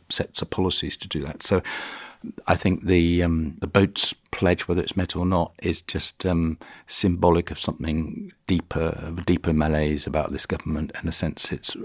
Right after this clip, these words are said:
it's run out of time. And I think that all goes back to, um, many, ma-, years back, and I think it really goes back to the, the stories about, um, Partygate and parties in Number Ten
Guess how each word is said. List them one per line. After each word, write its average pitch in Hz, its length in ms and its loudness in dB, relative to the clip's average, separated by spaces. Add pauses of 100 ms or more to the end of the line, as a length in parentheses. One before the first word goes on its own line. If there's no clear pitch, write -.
it's - 280 -4
run 80 160 0
out 78 140 0
of 69 100 -12
time. 78 400 0
And 87 140 2
I 85 80 6
think 85 140 -2
that 92 200 -2
all 92 220 2
goes 82 240 0
back - 360 -2
to, 85 200 -2 (560)
um, 82 300 -6
many, 82 600 4
ma-, 85 200 -2
years 131 720 0
back, 82 320 0
and 87 80 -4
I 80 80 -4
think - 180 -8
it 82 60 -4
really 82 180 -2
goes 80 220 -2
back - 260 -6
to 82 140 -4
the, 82 240 -4 (320)
the 87 100 0
stories 76 480 0
about, - 640 -2
um, 76 540 -4
Partygate 76 760 0
and 69 220 -6
parties 76 480 -2
in 76 500 -2
Number 76 240 2 (220)
Ten 80 460 -2